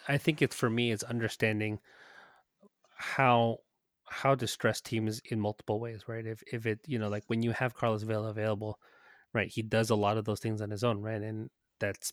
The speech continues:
probably led to some of the chatter about L A F C being a one-man team and some of the thing. And again, there's a little bit of validity to it just because they played so, you know, they,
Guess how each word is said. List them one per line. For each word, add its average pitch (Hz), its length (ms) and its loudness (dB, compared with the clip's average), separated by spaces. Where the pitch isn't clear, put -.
probably 107 300 2
led 104 240 -2
to 110 80 -2
some 107 220 -4
of 107 60 -4
the 107 100 -4
chatter 104 420 0
about 101 320 0
L 120 160 2
A 117 80 0
F 107 80 -6
C 107 200 0
being 107 220 2
a 107 80 0
one-man 104 480 0
team 107 320 0
and 104 120 -4
some 107 160 -4
of 107 80 -6
the - 60 -20
thing. 127 280 -4
And 110 80 -2
again, 139 400 -2
there's 127 180 8
a 120 40 8
little 127 300 6
bit 123 140 4
of 110 80 2
validity 113 380 4
to 120 200 4
it 113 100 0
just 120 300 2
because 110 540 2
they 107 120 4
played 110 380 2
so, 104 340 4
you 131 120 2
know, 107 120 2
they, 104 260 0